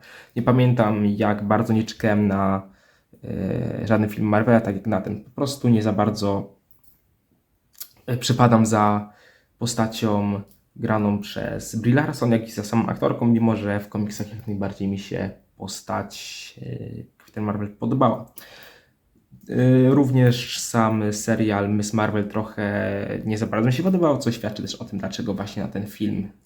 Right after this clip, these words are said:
jakoś za bardzo nie czekałem. Aczkolwiek omówienie scen po napisach to jest taki nasz już, taka nasza, taka nasza trochę tradycja, zapoczątkowana bodajże w, pod-, podczas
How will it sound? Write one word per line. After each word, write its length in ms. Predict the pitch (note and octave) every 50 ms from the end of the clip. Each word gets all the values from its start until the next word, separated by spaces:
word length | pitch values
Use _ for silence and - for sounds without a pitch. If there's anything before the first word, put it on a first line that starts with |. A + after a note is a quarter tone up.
| _ -
jakoś 240 | - - - F#2 -
za 160 | - F#2+ F#2+
bardzo 720 | - - G2 F#2+ F#2+ F#2+ F#2+ - - F#2+ F#2 F#2+ F#2+ - _ _ A2+
nie 80 | G#2+
czekałem. 460 | - - - D#3+ C#3 G2+ F#2+ - A2 - - - - - - _ - - - _ _ _ _ _
Aczkolwiek 1040 | - - - - - B2 A#2+ A#2+ A2+ A#2 A#2 A#2 A#2 A#2 - - - - - - - -
omówienie 400 | A#2+ A#2 A2+ A2+ A#2 A2+ A2 G#2+
scen 200 | - - A2+ A2
po 120 | - A2+
napisach 440 | G#2 G#2 G#2 - - - A2 - -
to 100 | - G#2+
jest 140 | G#2+ G#2 -
taki 240 | G#2+ - - - B2
nasz 300 | G2+ G2 G#2+ G#2 - A2+
już, 540 | A2 - - - - - - - - _ _ _ _ _ _ _ _
taka 180 | - - G#2+
nasza, 200 | G#2+ G#2 G#2 -
taka 180 | - A#2+ A#2 G#2+
nasza 200 | G#2 G#2+ - -
trochę 360 | - - - - - - -
tradycja, 500 | - - A2 A#2+ D3+ D#3+ D#3+ - C#3 A#2+
zapoczątkowana 760 | C3 A#2+ - A#2 A2+ - - - G#2+ A2+ A2 G#2+ G#2+ G#2 G#2 - _
bodajże 1000 | - G#2+ - - A2+ G2+ G2+ A2+ A2+ A#2 A#2 A2+ A2+ - - - A2 G#2+ G#2 G2+
w, 320 | G2 G#2 - - - - G#2 G#2 G#2 G#2 G#2 G#2 G2+ G2+ G#2 -
pod-, 180 | - - - -
podczas 1500 | _ A#2 A#2 - - - G2 G2 G2 G2 - - - - - - - - - - - - - - - - - - - _